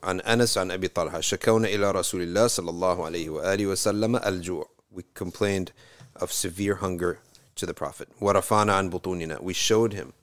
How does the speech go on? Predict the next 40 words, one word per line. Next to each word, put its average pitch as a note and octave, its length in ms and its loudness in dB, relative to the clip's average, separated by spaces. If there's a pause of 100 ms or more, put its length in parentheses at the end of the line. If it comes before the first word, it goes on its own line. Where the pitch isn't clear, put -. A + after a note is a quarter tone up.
(180)
we, F#2 160 -8 (340)
that F2 180 -4
we G#2 200 -2
had G2 180 -2
wrapped F#2+ 500 0
stones, F#2+ 760 -2 (1080)
uh, E2+ 400 -2
on F#2 220 0
our E2+ 140 0
stomachs, - 500 -6
and F2+ 180 -8
they F#2 60 2
would, F2+ 300 -2
they F#2 160 -2
would F2+ 160 -4
tie G#2 240 2
a F2+ 60 0
stone A#2 420 0
to, F#2+ 160 -4 (120)
to - 160 -10
ease A2 340 -2
the F2+ 80 -8
pangs, F#2+ 520 -6
the - 120 -20
hunger F#2 260 -6
pangs, - 340 -14
'cause E2+ 160 -10
if E2+ 140 -14
your F2 80 -10
stomach F#2+ 380 -8
is F2 160 -12
empty, G2+ 400 -4 (540)
y-, G#2 100 -6
there's F#2+ 220 0
a F#2 40 -6
pain E2+ 380 -2
there. C#2 240 -14 (360)
So F#2 220 -2
they E2+ 220 -2 (840)
wrap A2 480 4